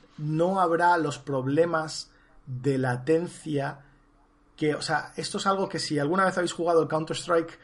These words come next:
<laughs> lo, lo entenderéis. O sea, todos los juegos online hay muchas veces donde pasan cosas un poco raras, donde el, la persona a la que ibas a disparar se mueve un poquito, o se queda congelado un poco, o tal, porque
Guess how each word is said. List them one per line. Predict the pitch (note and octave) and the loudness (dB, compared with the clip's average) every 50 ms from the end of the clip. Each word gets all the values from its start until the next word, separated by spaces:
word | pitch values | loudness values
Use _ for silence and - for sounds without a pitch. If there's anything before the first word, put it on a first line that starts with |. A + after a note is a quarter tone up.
| - - - - | -20 -20 -14 -8
<laughs> | - C3+ B2+ C3 - - - - C3+ - - - - - - - - | -6 -6 -6 -6 -8 -8 -6 -4 -4 -4 -6 -10 -14 -16 -12 -2 4
lo, | D3 D#3 D#3 D3+ - | 6 6 6 6 4
lo | D3+ D3+ | 2 2
entenderéis. | D3+ D3 C3+ D3+ D3 D#3 E3 E3+ D#3 C#3 | 2 2 0 0 4 4 6 6 4 4
O | C#3+ | 4
sea, | D#3 D3+ D3 C3+ | 4 4 4 4
todos | D#3+ F3+ G3+ G#3 | 2 0 2 2
los | G3+ - | 0 0
juegos | - G3+ F#3 F3+ F3 - - | -2 -2 0 0 0 0 0
online | D#3+ D#3 D#3+ E3+ F3 F#3+ G3+ G#3 G#3 - - - - - - - _ _ _ _ _ | 0 2 2 4 4 4 2 0 -2 -4 -10 -18 -20 -20 -20 -20 _ _ _ _ _
hay | - - D#3+ D#3+ | -4 -2 -2 0
muchas | E3 F3 F#3+ G3+ - G3 F3 F3 | 0 0 0 0 0 -2 -2 -2
veces | F#3+ F3+ G3 F#3 | -4 -4 -2 -2
donde | E3 D#3 C#3+ C3+ | -2 -2 -2 -2
pasan | B2+ D#3+ C#3 - F3+ E3 | -2 -4 -4 -4 -6 -6
cosas | F#3 F3 E3+ F3+ C#3+ E3 | -8 -8 -8 -6 -6 -6
un | D#3 C#3 | -8 -4
poco | - E3 D#3+ - C#3 | -2 -2 -2 0 -2
raras, | B2 B2+ B2+ A#2 G#2 G2+ - - - | -2 -2 -2 -4 -4 -8 -12 -12 -10
donde | C3+ C3+ C3+ C3+ C3+ C#3 C3+ C3 C3 C3 | -8 -6 -4 -4 -4 -4 -4 -4 -6 -6
el, | C#3+ C3+ C3+ C3+ C3 | -6 -4 -4 -2 -2
la | C3 C3 C3 | -2 -4 -4
persona | C#3+ C3 - F#3 F#3 F3+ | -6 -6 -4 -2 0 0
a | |
la | F3 E3+ | 0 0
que | - F3 | 0 0
ibas | E3+ F3+ D#3+ F3 | 0 0 0 -2
a | |
disparar | D#3+ C#3 - - C#3+ D3+ D#3+ D#3+ D#3+ - | -2 -2 0 2 4 4 4 4 2 0
se | - - D#3 D3+ | -4 -6 0 4
mueve | D#3 E3+ F3 | 6 6 6
un | E3 C3+ | 6 4
poquito, | C#3+ C3+ - F#3 F#3 - D3 C#3 C#3 - - - - _ | 0 -2 -4 -4 -2 0 0 -2 -2 -6 -12 -20 -14 _
o | C#3+ | -6
se | C3 D#3+ C3 | -4 -4 -2
queda | F3 E3 F3 E3+ | 2 2 4 4
congelado | F3 F3+ E3 C3+ - D#3+ D#3 D#3+ D#3+ D#3 | 4 2 0 0 4 6 6 6 6 6
un | D3+ C3+ | 2 2
poco, | - F3+ - - D3+ C#3+ D3 - - | 2 0 0 0 -2 -6 -6 -6 -6
o | D3 C3+ | -6 -2
tal, | - E3 D#3+ D#3 | 0 0 0 0
porque | - D3 C#3 B2+ - C#3+ C3+ - - | -2 -4 -6 -4 -4 -6 -6 -6 -10